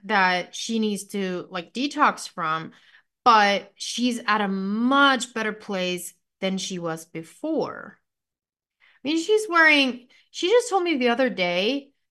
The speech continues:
that she put on her winter coat that she's had since covid. Like, I think she got this in twenty twenty, like, covid, so, like, four years ago. And she wasn't able to, like, close this winter coat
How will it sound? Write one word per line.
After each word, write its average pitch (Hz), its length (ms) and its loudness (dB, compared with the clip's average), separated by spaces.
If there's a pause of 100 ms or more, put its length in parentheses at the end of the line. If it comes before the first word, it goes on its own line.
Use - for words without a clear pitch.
(120)
that 208 340 2
she - 200 -8
put 269 220 0
on 262 200 4
her 240 140 2
winter 202 400 -4
coat 214 440 -2
that - 160 -4
she's 202 320 -6
had 185 380 0
since 180 300 -10
covid. 170 560 -8
Like, 202 300 -8
I 202 40 -14
think 285 240 -6
she - 300 -16
got 220 240 -10
this - 360 -14 (440)
in 202 140 -12
twenty 214 320 -6
twenty, 185 420 -8
like, 175 200 -6
covid, 175 340 -8
so, 165 100 -10
like, - 160 -8
four 190 200 -8
years 165 300 -8
ago. 226 380 -8 (960)
And 208 100 -6
she 240 140 -6
wasn't 220 380 0
able 185 260 -4
to, 190 280 -4
like, 165 420 -4
close 180 500 -8
this 170 300 -8
winter 175 340 -10
coat 233 540 -12